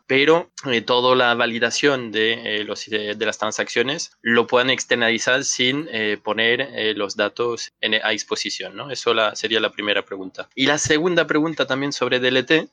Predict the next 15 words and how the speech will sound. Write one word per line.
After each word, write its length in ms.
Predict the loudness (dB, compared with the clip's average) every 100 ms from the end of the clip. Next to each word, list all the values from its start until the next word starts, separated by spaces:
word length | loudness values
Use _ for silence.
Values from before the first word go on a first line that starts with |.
| -8
que 100 | -4
se 180 | -2
me, 280 | 0 2 2
eh, 320 | 0 -2 -4
pasó 280 | -4 -4 -4
preguntarte 720 | -4 -4 -2 -2 -2 0 0
en, 320 | 0 -4 -8
en 120 | -8 -10
su 140 | -6
momento, 500 | -4 -2 -4 -6 -10 _
¿existe 800 | 0 0 0 -2 -2 2 2 2 -2
una 300 | 0 2 2
relación 840 | 4 2 2 2 4 4 4 -2 -10 -4
entre 500 | -2 -2 0 0 0
utilizar 720 | -4 -8 -8 -8 -2 0 0